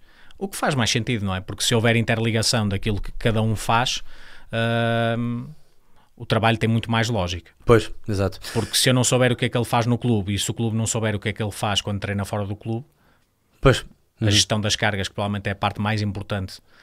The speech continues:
Speaker 1: na questão do risco de lesão de um atleta e, e mesmo na, na questão da performance, acaba por ficar, eh,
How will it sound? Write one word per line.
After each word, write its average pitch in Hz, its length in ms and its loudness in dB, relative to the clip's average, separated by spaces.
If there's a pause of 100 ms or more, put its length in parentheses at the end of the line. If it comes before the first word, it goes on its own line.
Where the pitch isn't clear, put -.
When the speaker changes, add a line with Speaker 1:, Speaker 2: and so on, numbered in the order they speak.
(200)
Speaker 1:
na 98 180 -2
questão 101 240 -4
do 104 120 -2
risco 104 260 -4
de 104 100 -6
lesão 98 220 -4
de 101 80 -4
um 104 60 -2
atleta 101 360 -4
e, 92 240 -4
e 98 40 -6
mesmo 95 280 -2
na, 98 160 -2
na 98 140 -4
questão 104 180 -4
da 104 80 -2
performance, 110 680 -4
acaba 110 280 -4
por - 160 -10
ficar, 107 460 -4
eh, - 20 -2